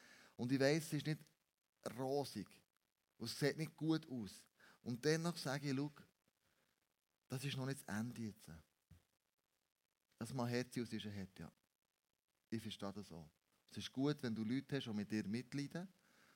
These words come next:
und Leute hast, die mit dir mitbeten und Leute hast, die sich um dich sorgen. Unbedingt. Aber das alleine soll uns gleich auch den Fokus richten auf den Überfluss, den Gott für uns parat hat.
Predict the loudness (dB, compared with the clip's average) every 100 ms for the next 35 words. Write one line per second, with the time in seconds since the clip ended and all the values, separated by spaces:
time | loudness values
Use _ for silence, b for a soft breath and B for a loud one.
0 | b -6 0 0 2 -2 0 -2 0 -2
1 | 0 -2 -2 0 0 0 -6 -6 -4 -4
2 | -4 -4 -4 -6 -6 -12 B B B B
3 | -8 -4 -2 0 -2 -2 -4 -4 -8 -8
4 | -6 -4 -6 -6 -8 -10 -20 _ _ _
5 | _ _ _ _ _ _ _ _ -4 -2
6 | 0 2 4 4 4 2 4 2 2 0
7 | -2 -6 _ _ _ _ _ _ 2 4
8 | 4 2 6 8 8 6 0 0 -2 2
9 | 2 2 -6 -2 -2 -2 -2 -4 -4 B
10 | B -8 -4 -6 0 0 0 0 0 0
11 | -2 -4 -2 -4 -2 -2 -2 -4 -6 -6
12 | -8 -10